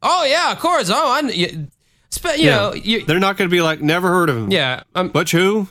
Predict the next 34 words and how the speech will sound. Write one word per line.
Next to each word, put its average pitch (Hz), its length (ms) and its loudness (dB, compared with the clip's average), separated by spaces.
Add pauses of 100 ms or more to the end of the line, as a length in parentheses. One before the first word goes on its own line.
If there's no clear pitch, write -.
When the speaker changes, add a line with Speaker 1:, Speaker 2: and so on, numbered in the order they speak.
Speaker 1:
I 175 60 -4
mean, 196 200 2
you're 233 140 2
at 220 160 -2
a 190 40 -2
bar, 165 640 0
you 160 160 -2
know, 143 380 0
you're 143 140 -2
bullshitting, 147 1040 -2
you 143 80 0
know, 135 300 0
you're 139 220 -4
at 139 140 -4
some 147 180 -4
old-timey 139 640 -2
country 151 380 -4
bar, 135 580 0
and, 117 200 -2
and, 120 200 -4
you 127 120 -2
know, 113 140 -2
someone 135 340 -4
at, 127 180 -4
"Well, 151 180 -6
you, 302 460 -2 (160)
yeah, 440 480 0 (160)
hey, 330 300 -4
Jim, 302 420 0
you 370 260 2
knew 294 400 0 (240)
Butch 254 480 -2
Cassidy, 269 680 0
right?" 247 480 -2